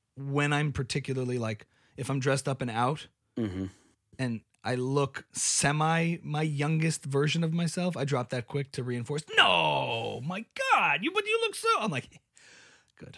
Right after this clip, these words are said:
Speaker 2: Right.
Speaker 1: It's a, it's a
Speaker 2: You
Speaker 1: tactic.
Speaker 2: understand.
Speaker 1: No, I, I, yeah, so that it, like, for a guy with four kids, I look all right.
Speaker 2: Right.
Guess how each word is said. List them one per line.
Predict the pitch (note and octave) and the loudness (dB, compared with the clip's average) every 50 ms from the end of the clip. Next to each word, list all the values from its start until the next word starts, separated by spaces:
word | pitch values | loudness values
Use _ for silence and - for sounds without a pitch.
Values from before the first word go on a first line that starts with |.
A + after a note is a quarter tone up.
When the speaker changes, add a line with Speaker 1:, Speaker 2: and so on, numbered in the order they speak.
| - - | -8 -4
Speaker 2:
Right. | A2 G#2 G2+ G2 F2+ - _ _ _ - | -4 -2 -2 -4 -6 -8 _ _ _ -12
Speaker 1:
It's | C#3+ - | -10 -8
a, | C#3 C3 | -8 -6
it's | C#3 C#3 - - | -6 -6 -6 -6
a | |
Speaker 2:
You | A#2+ A2 | -4 -2
Speaker 1:
tactic. | A2+ A2+ | 0 0
Speaker 2:
understand. | G#2 G#2 G2 - F#2+ G2 G2 F#2+ G2 G2+ - _ _ _ _ _ _ - - - - - | 0 0 -4 -6 -6 -6 -6 -8 -8 -10 -14 _ _ _ _ _ _ -20 -20 -16 -4 2
Speaker 1:
No, | F3+ G3 | 4 6
I, | F3+ E3 E3 - | 6 6 4 4
I, | D#3+ D#3+ E3 | 2 2 4
yeah, | F3 F3 D#3+ C3 | 4 2 2 4
so | - E3+ D#3 | 4 2 2
that | D3 D3 D3 | 4 4 2
it, | D3+ D3 C#3+ | 2 2 0
like, | C#3 C3+ C3 - | 0 -2 -2 -4
for | - - - - G3 F3 | -10 -2 4 6 8 8
a | E3 D#3+ | 8 8
guy | G3 G#3+ B3+ | 6 6 8
with | B3 G#3+ F#3+ | 8 6 4
four | - A3 G#3+ G3 | 6 4 4 4
kids, | - - E4+ G4+ F4 A3 E3+ C#3+ C#3 C3 - - - - _ _ _ _ _ _ - | 4 4 4 4 6 4 4 2 0 -2 -8 -10 -10 -12 _ _ _ _ _ _ -4
I | C3 | 2
look | D3 D#3+ D3 E3 | 2 2 4 4
all | D3+ C#3+ | 2 2
right. | C#3+ D3+ D#3 C#3 A#2+ | 4 2 2 4 4
Speaker 2:
Right. | A#2 G#2 F#2+ G2 - | 2 2 2 0 -4